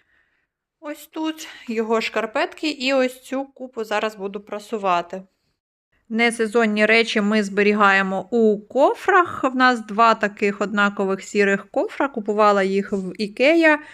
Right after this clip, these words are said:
Дуже зручно. І також частина речей у нас, е, також зберігається у вакуумних пакетах.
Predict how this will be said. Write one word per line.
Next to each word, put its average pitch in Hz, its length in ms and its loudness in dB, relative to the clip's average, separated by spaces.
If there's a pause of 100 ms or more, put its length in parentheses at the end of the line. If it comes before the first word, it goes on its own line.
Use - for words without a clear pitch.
(260)
Дуже 214 320 4
зручно. 254 440 0
І 277 200 2
також 294 440 2
частина 226 500 2
речей 214 380 2
у 208 120 0
нас, 214 440 0
е, 190 480 4
також 196 360 -2
зберігається 202 760 0
у 208 240 4
вакуумних 196 720 0
пакетах. 165 600 -2